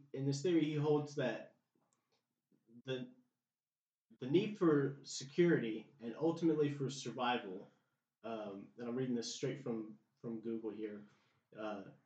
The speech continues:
it makes states aggressive power maximizers. So states do not cooperate except during temporary alliances,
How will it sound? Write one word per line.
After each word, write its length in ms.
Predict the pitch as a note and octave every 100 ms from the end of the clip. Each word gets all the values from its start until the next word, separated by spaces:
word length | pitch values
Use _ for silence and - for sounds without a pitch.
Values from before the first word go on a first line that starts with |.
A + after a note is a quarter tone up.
| _ _ -
it 100 | A#2
makes 280 | D3+ E3+ -
states 420 | - E3 D#3+ -
aggressive 580 | C3+ C3+ C#3 D3 - C#3 - - _ _ -
power 320 | - B2+ C3
maximizers. 1040 | A#2 A2 A#2 - A#2 F2 E2 D2+ - - -
So 220 | - G2+
states 400 | G2 - C3+ -
do 80 | -
not 220 | C#3 A#2+ -
cooperate 680 | C#3 C3 D3 B2 B2 A#2 - -
except 460 | G2+ - C#3 C3
during 320 | B2+ B2 A#2+ A2+
temporary 480 | B2+ B2+ A#2+ A2+
alliances, 680 | G#2+ A#2+ C3+ A#2+ - C3+ -